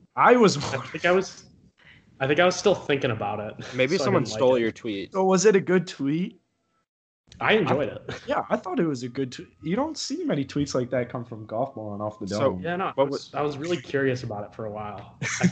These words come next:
Speaker 2: I, I
Speaker 1: <laughs>
Speaker 2: pondered it for quite some time.
Speaker 1: Oh, nice.
Speaker 3: So the question is, if, is
Speaker 1: Shot.
Speaker 3: Tiger, is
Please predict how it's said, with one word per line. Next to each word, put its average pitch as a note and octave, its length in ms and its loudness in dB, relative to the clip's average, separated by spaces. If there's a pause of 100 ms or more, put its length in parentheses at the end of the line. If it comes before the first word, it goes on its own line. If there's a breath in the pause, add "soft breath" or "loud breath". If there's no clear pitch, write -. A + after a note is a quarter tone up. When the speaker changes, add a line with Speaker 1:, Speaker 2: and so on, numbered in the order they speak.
Speaker 2:
I, C3+ 60 4
I C#3 40 0
Speaker 1:
<laughs> C3 100 -6
Speaker 2:
pondered C3 360 -6
it A2+ 140 -8
for B2+ 100 -8
quite A#2+ 260 -6
some A#2+ 140 -8
time. A#2 480 -6
Speaker 1:
Oh, A2+ 60 -6
nice. F#2+ 520 -10
Speaker 3:
So - 140 -4
the B2+ 80 4
question B2+ 400 0
is, A#2 200 -2
if, A2 100 -10 (160)
is - 240 -8
Speaker 1:
Shot. E3+ 500 6
Speaker 3:
Tiger, - 0 - (2000)
is B2+ 200 -2